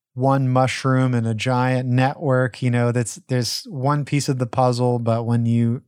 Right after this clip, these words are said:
put them all together, it forms the superorganism, this bigger picture.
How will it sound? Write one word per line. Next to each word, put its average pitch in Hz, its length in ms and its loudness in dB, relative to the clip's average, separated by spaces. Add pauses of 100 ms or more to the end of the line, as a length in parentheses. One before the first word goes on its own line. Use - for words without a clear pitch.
put 147 180 -4
them 139 140 0
all 127 160 2
together, 120 540 0
it 131 100 -8
forms 117 440 0
the 123 100 -2
superorganism, 113 1040 0
this 113 300 -4 (320)
bigger 127 320 0
picture. 117 600 -6